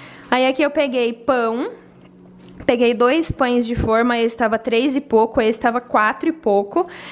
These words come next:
E aí, um eu sempre congelo, porque a gente come muito pãozinho, sanduíche, é, pãozinho assado. A gente faz as coisas aqui em casa à noite, a gente não come comida de noite. E aí, comprei dois, então um a gente come, outro a gente vai congelar.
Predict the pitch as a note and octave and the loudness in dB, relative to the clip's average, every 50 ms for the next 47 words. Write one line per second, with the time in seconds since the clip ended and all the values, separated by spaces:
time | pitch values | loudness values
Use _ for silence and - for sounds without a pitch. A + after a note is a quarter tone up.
0 | - - - B3+ B3 B3 B3 C4 C4+ C#4 D4 D4 D4 D4 D#4+ D4 C#4+ D4 - - | -12 -2 0 2 2 2 2 2 2 2 2 2 2 2 0 -2 -2 -4 -4 -2
1 | D#4 C#4+ E4 F#4 D#4 B3+ C4 A#3 A3+ A3 A3 A3 A3 - C4+ A3+ B3+ B3 - - | 0 0 2 2 2 2 2 2 2 2 0 -2 -2 -2 -2 0 0 -2 -2 0
2 | - D4 C4+ C#4 D4 D4 D4 F4 F4+ - - E4 D4 D#4+ C4 D4 D4+ D4 C#4+ C#4+ | 0 0 2 2 0 -2 -2 -2 -4 0 0 2 2 4 4 4 4 4 2 2
3 | - B3+ B3 B3 C4 C#4 C#4 C4+ C4+ C4+ - - B3+ A#3 A#3 - - - - - | 2 0 0 2 2 2 2 2 2 0 0 0 0 0 0 -2 -6 -20 -20 -20
4 | - - - A3+ A3 A3 G#3+ A3 C4 A#3+ A#3+ A#3+ B3+ B3 B3 B3 C4 - - D#4 | -10 -2 2 2 4 4 2 2 2 2 4 4 4 2 2 0 -2 -2 -2 0
5 | D4 C#4+ C#4 C4+ B3 A#3+ A#3 A3 A#3 A#3 A#3+ B3+ A#3 - C4+ B3 B3 C4 C4 - | 2 2 2 2 2 0 0 0 -2 0 0 -2 -2 0 -2 0 0 -2 -4 -2
6 | - C4 A#3+ B3 B3+ A#3+ B3 A#3 - B3 A#3+ A#3+ B3+ A#3 A#3 A3 A#3+ - - C4 | 0 0 0 2 0 0 0 0 0 -2 0 2 2 0 2 0 0 0 0 0
7 | C#4 C4+ B3 A#3 A3+ A3+ A3+ - A#3 G#3+ A3+ G#3+ A3 A#3+ A#3 A#3+ B3 C#4 A#3+ B3+ | 0 0 0 0 0 0 -2 -4 -4 -2 -2 -2 0 2 2 2 2 2 0 0
8 | C#4 C4+ - E4 C#4 C4+ C4 A#3 G#3+ A3 A3 G#3+ A#3+ C4+ B3 G3 F3 D#3+ E3+ - | -2 -4 -2 0 0 2 0 0 0 -2 -4 -2 0 0 2 2 2 0 -2 -8
9 | - - - - - - - - - - - - - - - - - A3+ A#3 A3+ | -14 -16 -16 -20 -20 -20 -20 -20 -20 -20 -20 -20 -20 -16 -8 0 2 4 4 4
10 | A3+ A3 A3 A3 A3+ A3+ A#3 A#3+ A#3+ B3 B3 B3+ C4 C4 - - - C#4 A#3+ C#4 | 2 0 0 -2 -4 -4 -4 -4 -2 -2 -2 -2 -4 -6 -8 -2 -2 0 0 2
11 | C4 B3 A#3 A3+ A#3 A#3+ A#3+ A#3+ A#3+ A#3 C4 A#3 A3+ A#3 A#3 A#3+ A#3 A3 - - | 0 2 2 2 2 2 2 0 0 2 2 4 4 4 2 2 0 0 -2 0
12 | - C4 C#4+ D4+ C#4+ C4 B3 B3+ B3+ C4 A#3+ B3 A#3 - A#3 A3+ A3 A3+ A3 G#3+ | 0 0 2 2 2 0 0 0 -2 -2 -2 -2 -2 -2 -2 -4 -2 0 0 0
13 | A3 G#3 A3 A3 A#3+ C4+ F#4 A#4 A#4 - | 2 0 0 0 2 0 0 -2 -4 -8